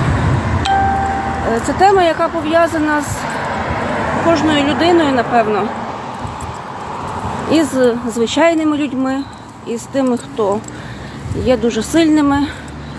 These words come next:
хто щось вже зробив в своєму житті. Це тема вибору життєвого шляху. Напевно, кожен з нас, е, стикався з ситуаціями,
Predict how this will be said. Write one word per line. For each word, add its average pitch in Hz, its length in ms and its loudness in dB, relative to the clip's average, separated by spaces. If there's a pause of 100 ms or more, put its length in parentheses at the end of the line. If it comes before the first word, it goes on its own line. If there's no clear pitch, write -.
хто 220 280 -4
щось 220 240 -4
вже 208 300 -2
зробив 220 340 2
в 294 40 0
своєму 302 440 2
житті. 269 420 -2 (1800)
Це 381 200 6 (100)
тема 359 380 4 (800)
вибору 311 360 0 (200)
життєвого 254 560 0
шляху. 208 340 -2 (4000)
Напевно, 392 580 4
кожен 370 300 0
з 285 60 -6
нас, 339 240 0 (100)
е, 285 240 0 (120)
стикався 269 480 0
з - 80 -6
ситуаціями, 285 600 2